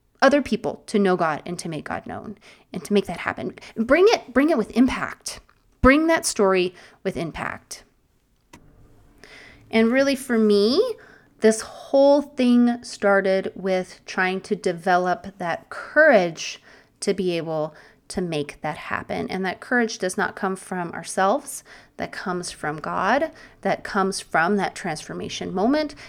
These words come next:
That comes from listening to Him. That comes from building that relationship with Him. And that is what this podcast is going to be fully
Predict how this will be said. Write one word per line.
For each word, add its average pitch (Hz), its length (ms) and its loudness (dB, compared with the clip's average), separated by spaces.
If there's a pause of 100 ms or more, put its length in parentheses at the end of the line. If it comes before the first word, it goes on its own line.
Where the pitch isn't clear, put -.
That 190 160 -2
comes 208 240 -2
from 175 500 -6
listening 294 540 2
to 302 100 -8
Him. 277 400 -2 (120)
That - 120 -4
comes 196 160 -2
from 185 220 -2
building 202 340 4
that 180 160 0
relationship 208 800 -2
with 262 180 -4
Him. 208 260 2 (320)
And 196 340 0
that 208 340 2
is 233 220 -2
what 180 460 0
this 247 240 4
podcast 170 640 0
is 170 140 -6
going 175 300 -6
to - 120 -6
be 156 320 -8
fully 247 560 0